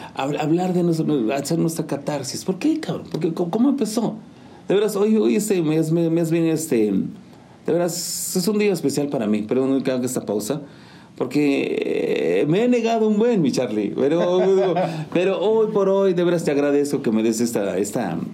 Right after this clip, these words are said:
Speaker 1: esta, este espacio. Porque es algo muy, muy hermoso para mí. No, no, no pensé que iba a estar así. De veras, muchas gracias. Y, y,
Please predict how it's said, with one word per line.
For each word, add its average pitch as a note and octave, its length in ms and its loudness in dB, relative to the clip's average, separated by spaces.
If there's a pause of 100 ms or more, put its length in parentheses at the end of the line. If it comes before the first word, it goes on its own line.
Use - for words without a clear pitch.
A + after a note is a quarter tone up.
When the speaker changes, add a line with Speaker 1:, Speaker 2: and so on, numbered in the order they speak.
Speaker 1:
esta, - 400 -2
este F#2+ 200 -2
espacio. A2+ 560 -2
Porque - 320 -6
es - 120 -4
algo C3 380 -2
muy, C3+ 300 0
muy F3 280 0
hermoso D3 400 0
para A#2+ 200 -2
mí. B2+ 180 2
No, C3+ 180 2
no, D#3 240 2
no E3 200 0
pensé D#3 400 0
que D3+ 180 2
iba D3 120 2
a C3 40 0
estar C3 160 -2
así. A#2 320 -2 (220)
De B2 80 -2
veras, B2+ 320 -2
muchas B2 420 2
gracias. F3 400 -2 (680)
Y, E3 640 4
y, F3 580 4